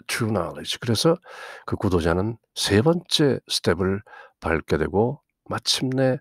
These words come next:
진짜 알을 증득하게 되는데 that both the truth and its reflection are of the same material,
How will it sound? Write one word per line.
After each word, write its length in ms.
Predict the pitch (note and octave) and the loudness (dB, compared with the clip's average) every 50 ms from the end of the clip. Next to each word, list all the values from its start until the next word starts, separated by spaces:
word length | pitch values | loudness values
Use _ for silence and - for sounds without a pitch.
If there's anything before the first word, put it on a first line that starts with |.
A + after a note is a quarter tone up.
| _ _ _ _ _ - | _ _ _ _ _ -8
진짜 640 | - - F2 D#2+ - _ - - F2+ F2 F2 E2+ E2+ - _ - | -4 -4 -4 -4 -4 _ -2 2 2 4 4 2 0 -4 _ -2
알을 600 | E2+ E2 D#2+ D2 D2 D2 E2 F2+ G2 G#2 A#2 B2 - | 0 0 0 0 0 -2 0 0 0 0 -2 -4 -6
증득하게 480 | - - G#2 G#2 G2+ - - F#2+ F2+ D#2 | -4 -2 0 0 0 -2 -2 -2 -2 0
되는데 560 | E2 F#2 G2 G#2 A2+ F#2+ D#2 D#2+ D#2+ G#2 C#3 - _ _ _ - - - - - - - _ _ D#2 | 0 0 0 0 0 -2 -2 -4 -4 -6 -8 -10 _ _ _ -20 -20 -20 -20 -20 -20 -20 _ _ 0
that 240 | E2+ F#2 D#2 D2+ D#2 | 0 0 0 2 2
both 440 | G#2 G#2+ C#3+ D3+ - - - - - _ _ | 2 2 2 0 -4 -8 -10 -10 -14 _ _
the 120 | - - - - | -6 -6 -6 -4
truth 500 | - - - D3 D#3 E3+ - - - - - | -4 -2 0 0 0 0 -2 -6 -8 -6 -2
and 140 | - A2+ A2+ | 0 0 0
its 200 | G#2 - - - | 0 0 -2 -4
reflection 640 | - - - - A#2 A2+ G#2+ - - - E2 E2+ F2 E2 | -4 -8 0 2 2 4 4 2 0 0 0 -2 0 2
are 320 | F2+ F#2+ F#2 F#2+ G2+ - - | 4 4 6 4 4 0 -2
of 120 | F#2 F2 | -2 -2
the 100 | F#2 F#2 | -2 0
same 320 | - - - G#2+ G2+ G#2 G#2 | 2 4 4 6 4 4 4
material, 640 | G2 F#2 - - C3 B2+ B2+ C#3+ D#3 D#3 D#3 D#3+ | 2 0 0 0 0 2 2 0 0 -2 -4 -8